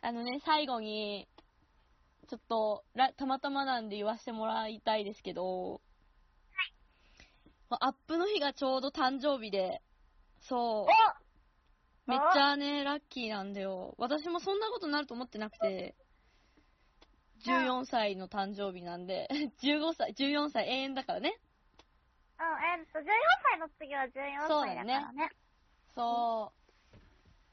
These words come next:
Speaker 1: いや、よかったな。
Speaker 2: え、
Speaker 1: 記念すべき日を迎えられて。
Speaker 2: え、じゃあ今日誕生日？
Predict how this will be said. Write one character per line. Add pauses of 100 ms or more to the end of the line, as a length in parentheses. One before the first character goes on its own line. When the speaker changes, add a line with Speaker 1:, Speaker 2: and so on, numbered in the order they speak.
(1120)
Speaker 1:
い
や、
よ
か
っ
た
な。
Speaker 2:
え、
Speaker 1:
記
念
す
べ
き
日
を
迎 (140)
え
ら
れ
て。
Speaker 2:
え、
じ
ゃ
あ (400)
今 (120)
日
誕
生
日？